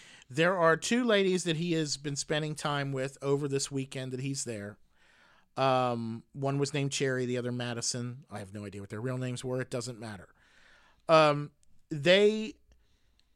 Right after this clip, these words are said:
spent some time with him. As I understand it, he went to go to sleep. They went to roust him however long later. And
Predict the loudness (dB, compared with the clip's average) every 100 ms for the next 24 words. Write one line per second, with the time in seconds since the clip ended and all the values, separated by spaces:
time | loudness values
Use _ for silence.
0 | -6 2 4 4 -2 2 2 2 0 0
1 | -2 -2 -6 _ _ _ -4 0 2 2
2 | 2 0 0 0 0 -2 0 0 -2 -2
3 | 0 2 0 -2 -4 -6 -20 -20 _ _
4 | _ _ _ _ _ -8 2 2 4 2
5 | 0 0 0 0 2 2 2 -2 -4 -10
6 | -8 -12 -16 _ _ _ _ _ _ -12
7 | -4 0 2 2 0 0 0 0 0 0
8 | -2 -10 _ _ _ _ _ _ 0 0
9 | 0